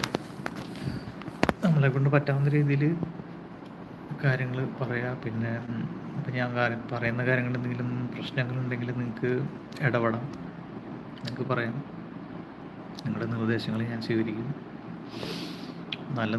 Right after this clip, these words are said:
നിർദ്ദേശങ്ങളാണെങ്കിൽ. ഓക്കെ, പിന്നെ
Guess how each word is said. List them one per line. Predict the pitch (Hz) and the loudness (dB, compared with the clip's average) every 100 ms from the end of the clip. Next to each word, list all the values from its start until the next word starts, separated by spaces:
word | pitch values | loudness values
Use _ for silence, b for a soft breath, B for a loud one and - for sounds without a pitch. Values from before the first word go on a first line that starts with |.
| 123 | 0
നിർദ്ദേശങ്ങളാണെങ്കിൽ. | 117 120 127 117 117 113 110 113 156 - - - - - - - - - - - - - - - - | 2 0 2 0 2 2 0 0 -4 -6 -10 -12 -12 -12 -12 -12 -10 -12 -12 -12 -12 -12 -10 -6 -6
ഓക്കെ, | - - - - - - - - - - - B B B B B B - - - - - - - | -6 -8 -8 -10 -10 -10 -10 -10 -8 -10 -10 B B B B B B -10 -12 -12 -12 -10 -8 -2
പിന്നെ | 123 123 127 | -2 0 0